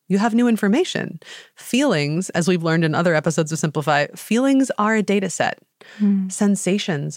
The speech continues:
Speaker 1: are also a data set, and they are one that I think a lot of us are very cut off from. So, um,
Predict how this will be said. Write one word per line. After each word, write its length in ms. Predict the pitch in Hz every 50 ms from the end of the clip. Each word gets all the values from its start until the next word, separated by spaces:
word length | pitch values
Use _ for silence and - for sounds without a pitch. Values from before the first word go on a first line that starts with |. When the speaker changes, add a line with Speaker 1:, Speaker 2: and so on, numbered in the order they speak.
| - -
Speaker 1:
are 200 | 175 175 185 -
also 360 | - 175 170 175 - - 165 156
a 80 | 151
data 300 | 151 - 143 131 - 156
set, 320 | - - - - - - - -
and 160 | 180 175 175
they 120 | 175 180
are 120 | 185 190 190
one 300 | 180 196 196 190 196 196
that 100 | 185 180
I 140 | 170 170 160
think 280 | - - 175 180 - -
a 40 | -
lot 260 | 175 180 185 208 226
of 80 | 233 214
us 160 | 226 208 -
are 80 | 233 220
very 380 | 190 165 175 180 190 208 220
cut 260 | 208 - - - 202 196
off 220 | 175 180 196 -
from. 320 | - - - - - 175 170 _ -
So, 440 | - - - 196 196 185 180 175 - - - - - - - - _ _ _ _ -
um, 140 | 156 160